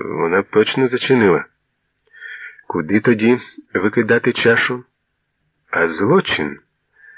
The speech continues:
явно підготовлений, і підготовлений кваліфіковано.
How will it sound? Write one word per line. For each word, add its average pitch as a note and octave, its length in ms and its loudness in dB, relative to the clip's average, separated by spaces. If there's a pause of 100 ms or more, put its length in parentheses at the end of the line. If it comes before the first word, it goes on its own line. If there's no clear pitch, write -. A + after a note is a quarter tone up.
(720)
явно D3+ 440 2
підготовлений, G#2+ 1040 2 (200)
і G#2+ 100 2
підготовлений F#2 1040 0
кваліфіковано. G2 1400 0